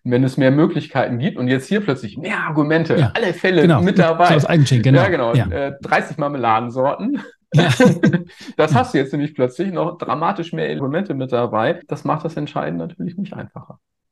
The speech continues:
Speaker 2: Das ist doch ein erhellender Moment oder ein sehr optimistisch stimmender Moment, dass da zwar der, ähm,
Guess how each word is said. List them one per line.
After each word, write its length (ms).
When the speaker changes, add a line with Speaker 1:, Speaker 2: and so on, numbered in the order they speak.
Speaker 2:
Das 160
ist 140
doch 140
ein 100
erhellender 600
Moment 520
oder 240
ein 160
sehr 500
optimistisch 600
stimmender 420
Moment, 520
dass 360
da 200
zwar 580
der, 440
ähm, 260